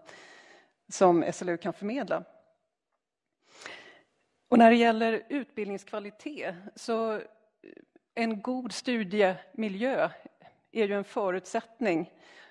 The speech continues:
eh, och, och en väldigt viktig del, tycker jag, i, för att man ska kunna säga att man har en god utbildningskvalitet också. Ehm,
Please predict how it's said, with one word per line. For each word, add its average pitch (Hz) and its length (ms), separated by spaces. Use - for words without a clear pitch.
eh, 180 400
och, 214 160
och 214 100
en 208 60
väldigt 185 240
viktig 202 380
del, 208 360
tycker 185 280
jag, 165 160
i, 175 160
för - 120
att - 80
man 190 60
ska 185 100
kunna 185 180
säga 170 260
att 160 100
man 175 100
har 202 180
en 175 120
god 170 320
utbildningskvalitet 170 1200
också. - 420
Ehm, 180 680